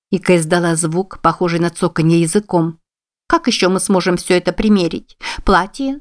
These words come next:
туфли, прическу. Все должно гармонировать". Скарлетт вздохнула. "Вы ведете себя как-то странно.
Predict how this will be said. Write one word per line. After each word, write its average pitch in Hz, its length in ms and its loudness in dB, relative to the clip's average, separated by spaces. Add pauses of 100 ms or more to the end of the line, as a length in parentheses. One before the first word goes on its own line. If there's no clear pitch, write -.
(120)
туфли, 208 340 0
прическу. 233 840 0 (240)
Все 175 300 2
должно 180 420 0
гармонировать". 185 880 2 (460)
Скарлетт 170 480 -4
вздохнула. 175 680 -4 (500)
"Вы 196 180 2
ведете 185 400 0
себя 170 280 -2
как-то 175 300 -2
странно. 160 600 -2